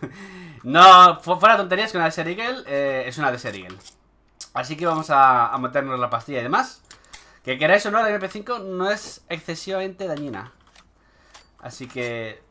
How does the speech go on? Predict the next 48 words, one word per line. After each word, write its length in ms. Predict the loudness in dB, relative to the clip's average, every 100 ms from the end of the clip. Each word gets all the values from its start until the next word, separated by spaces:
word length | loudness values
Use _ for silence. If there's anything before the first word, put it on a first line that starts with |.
| _
vamos 240 | -12 -10 -10
a, 80 | -8
bueno, 220 | -8 -6
ahora 380 | -6 -4 -4 -2
ya 140 | -4
sí 120 | -8
que 40 | -16
puedo 140 | -14
ir 40 |
a 60 | -14
por 120 | -14
este. 200 | -18 -20 -20 _ _ _ _ _ _ _ _ _ _ _ -20 _ _ _ _ _ _ -20 -20 -14
Claro 220 | -12 -12
que 20 |
puedo 160 | -16 -16
ir 40 |
a 40 |
por 120 | -16 -16
este, 200 | -18 -20
por 140 | -14
favor. 240 | -12 -12 -16 _ _ _ _ _
¿Dónde 100 | -16
está? 240 | -14 -12 -14 _ _ _ _ -20 -20 _ _ _ -12 -12 -12 -14 -12
¡Wow! 1160 | 4 8 10 10 6 2 -2 -4 -6 -8 -10 -12
Madre 240 | -6 -4 -4
mía, 180 | -6 -8
menos 240 | -10 -8
mal 140 | -8
que, 240 | -8 -8 -8
lo, 280 | -10 -14 _
que 200 | -12 -8
no 120 | -2
me 60 |
ha 40 | 0
dado. 200 | 0 -2 _ _ _ _ _ _ -20 _ _
Vale, 160 | -2 0
¿dónde 100 | -2
está 140 | -6
el 40 |
tipo 180 | -10 -12
este? 240 | -12 -14 -18 _ -20
Ven 160 | -18
aquí. 80 | -18 -20 _ -20 _ _ _ -20 _ _ _
Ahí 80 | -18
no 60 | -16
estás, 200 | -14 -14
¿no? 100 | -14
¿No? 160 | -16